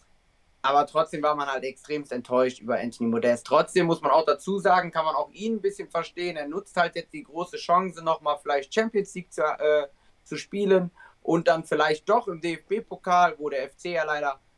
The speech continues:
schon ausgeschieden ist, ähm, vielleicht doch den Pokal noch zu gewinnen.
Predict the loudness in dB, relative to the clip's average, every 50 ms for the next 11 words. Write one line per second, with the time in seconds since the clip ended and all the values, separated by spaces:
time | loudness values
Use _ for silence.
0 | _ -16 -12 -10 -6 -2 -2 -2 -2 -4 -8 -12 -14 -12 -12 -14 -12 -12 -10 -8
1 | -4 -4 -4 -4 -4 -8 -16 -14 -6 -2 0 2 2 2 2 0 -4 -6 -8 -10
2 | -16 -20 _ _ _ -2 0 2 2 2 0 -2 -2 0 0 0 0 -2 _ _
3 | -8 -8 -8 -8 -12 -18 _ _ _ _ -16 -8 -2 0 0 2 0 -2 -6 -8
4 | -10 -16 -16 -14 -14 -6 -2 -2 -2 0 -2 -6 -6